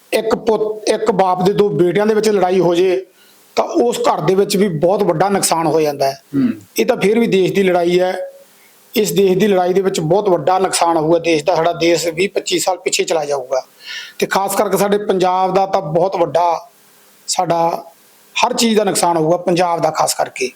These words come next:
Speaker 2: ਹੂੰ।
Speaker 1: ਤੇ ਜੇ ਤੁਸੀਂ ਗੱਲ ਕਰਦੇ ਆ ਲੜਾਈ ਦੀ, ਤਾਂ ਲੜਾਈ ਜਿਹੜੇ ਸਾਡੇ ਨੌਜਵਾਨ ਆ ਉਹ ਐਵੇਂ ਤਾਂ ਨਹੀਂ ਬੱਕਰੇ ਵੱਢ ਵੱਢ ਕੇ ਖਾਈ ਜਾਂਦੇ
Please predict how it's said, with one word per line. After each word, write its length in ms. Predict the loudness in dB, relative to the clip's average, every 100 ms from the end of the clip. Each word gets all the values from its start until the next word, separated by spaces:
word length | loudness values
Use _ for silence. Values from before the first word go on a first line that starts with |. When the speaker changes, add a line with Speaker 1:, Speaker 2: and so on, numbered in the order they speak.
| _ _ -2
Speaker 2:
ਹੂੰ। 240 | -2 -2 -8 -18 -20 -20 _ _ _ -20 -10 -2
Speaker 1:
ਤੇ 220 | 0 2
ਜੇ 280 | 2 2 0
ਤੁਸੀਂ 300 | 0 0 0
ਗੱਲ 180 | 0
ਕਰਦੇ 340 | 0 -2 0 0
ਆ 260 | 2 2
ਲੜਾਈ 440 | 2 2 2 0 0
ਦੀ, 360 | 0 0 -2 -8 _ _ _ _ _ _ _ _ -2
ਤਾਂ 120 | 0
ਲੜਾਈ 640 | 2 2 2 2 4 2
ਜਿਹੜੇ 220 | 2 2 2
ਸਾਡੇ 300 | 0 0 2
ਨੌਜਵਾਨ 540 | 2 2 2 0 2
ਆ 60 | 2
ਉਹ 240 | 2 2
ਐਵੇਂ 140 | 2
ਤਾਂ 100 | 0
ਨਹੀਂ 100 | 0
ਬੱਕਰੇ 280 | 0 0 2
ਵੱਢ 140 | 2 2
ਵੱਢ 140 | 0
ਕੇ 140 | 0
ਖਾਈ 180 | 0 0
ਜਾਂਦੇ 320 | 0 0 -2